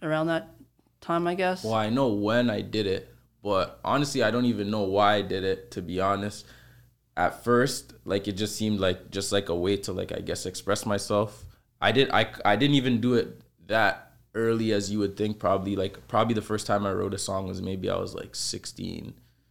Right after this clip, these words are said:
Speaker 2: Yeah, I think I was sixteen. And I was just, like, bored at home, kind of, and just, like, 'cause, like, always, like, that's all I do, like, you know, like,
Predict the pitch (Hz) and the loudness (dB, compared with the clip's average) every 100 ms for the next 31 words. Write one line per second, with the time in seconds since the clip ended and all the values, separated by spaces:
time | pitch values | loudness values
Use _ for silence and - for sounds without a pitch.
0 | _ _ - - - - 98 87 85 - | _ _ -8 -4 -4 -4 -4 -4 -4 -6
1 | - - 78 80 104 - _ _ _ _ | -8 -10 -8 -8 -10 -18 _ _ _ _
2 | _ _ _ _ _ - 80 82 85 - | _ _ _ _ _ -6 -2 -2 -2 -6
3 | - 69 - - 95 92 90 - 92 90 | -6 -6 -8 -4 2 4 4 2 0 0
4 | 90 95 - _ _ _ _ _ _ _ | -2 -8 -18 _ _ _ _ _ _ _
5 | _ 92 90 92 92 92 80 82 - - | _ -4 -2 0 -2 -4 -4 -4 -6 -2
6 | 78 - - _ _ _ _ _ _ - | -4 -4 -16 _ _ _ _ _ _ -6
7 | 95 92 87 - 110 110 107 101 90 90 | 0 0 0 2 6 8 6 4 2 0
8 | - - 95 - 107 101 92 90 90 87 | -2 0 0 4 4 6 2 0 -4 -4
9 | - - 90 95 98 87 - | -6 -8 -4 -2 0 -2 -4